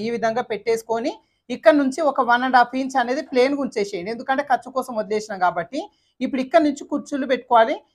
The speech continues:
ఈ కుచ్చులు పెట్టుకోవడం కోసం ఇలా ఫోర్క్ యూజ్ చేసుకోండి. చాలా నీట్‌గా ఒకే సమానంగా కుచ్చులు అనేవి వస్తాయి.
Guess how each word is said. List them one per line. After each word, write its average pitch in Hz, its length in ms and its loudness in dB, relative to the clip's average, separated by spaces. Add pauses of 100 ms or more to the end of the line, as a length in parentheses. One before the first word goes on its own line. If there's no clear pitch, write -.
(220)
ఈ - 20 2 (120)
కుచ్చులు 311 360 -2
పెట్టుకోవడం 262 340 2 (100)
కోసం 247 220 0 (260)
ఇలా 269 120 4 (140)
ఫోర్క్ 262 300 2 (100)
యూజ్ 247 240 -6
చేసుకోండి. 254 360 -4 (120)
చాలా 247 340 2
నీట్‌గా 240 360 -4 (120)
ఒకే 240 200 0 (120)
సమానంగా 220 520 -2
కుచ్చులు 233 320 -6
అనేవి 214 220 -2
వస్తాయి. 254 240 -4